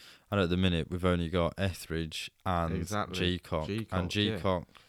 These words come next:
Speaker 1: if I'm being completely
Speaker 2: Ten
Speaker 1: open and
Speaker 2: goals in
Speaker 1: honest,
Speaker 2: two.
Speaker 1: just isn't up to it right now.
Speaker 2: No.
Speaker 1: I think there's a lot of improvement, and he needs to go out and play more football. Still a young keeper. Etheridge,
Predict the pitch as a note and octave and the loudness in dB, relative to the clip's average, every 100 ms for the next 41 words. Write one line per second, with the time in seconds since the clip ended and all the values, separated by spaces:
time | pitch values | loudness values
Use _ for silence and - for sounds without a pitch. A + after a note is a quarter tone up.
0 | - G2+ G#2 G2 F#2+ F2+ - G#2 G2 F#2 | -14 -6 -2 0 0 -2 -6 -2 0 2
1 | F#2+ F#2+ G#2 G#2+ F#2+ F2+ E2+ A2+ G2 E2+ | 2 2 2 2 2 0 0 0 0 -2
2 | - - - - A2 - - G2 F#2+ F2 | -8 -20 -20 -8 -6 -4 -2 0 0 -2
3 | - _ - G2+ - - F#2+ F2+ F#2+ F2+ | -6 _ -4 -4 -4 -4 -2 -2 0 0
4 | F2+ F#2 F#2 G2 - _ _ _ _ _ | 0 0 0 -2 -8 _ _ _ _ _
5 | _ _ _ D#2+ - F#2+ F#2 F2 G2 F#2+ | _ _ _ -14 -6 -4 -2 0 0 2
6 | F#2+ F2+ - F#2 F2+ F2 F2 - - F#2 | 0 -2 -2 -2 -2 -4 -8 -14 -12 -8
7 | F#2 F#2+ F2+ F2 F#2+ F#2 F2 F2+ F2 F#2 | -4 -4 -2 -4 -2 2 2 0 -2 0
8 | F2+ E2+ - F#2 F2+ - F#2 - E2 F2 | 0 -4 -6 -2 -2 -2 -4 -4 -6 -6
9 | F#2+ - - F#2+ F#2 F2+ F2 G2+ F#2 - | -8 -8 -4 0 0 0 -2 -2 -4 -4
10 | E2+ E2+ E2+ - _ - - - _ _ | -6 -6 -8 -12 _ -20 -20 -20 _ _
11 | _ _ - G2+ - F#2+ F2+ - - | _ _ -4 -4 -2 -2 -2 0 -2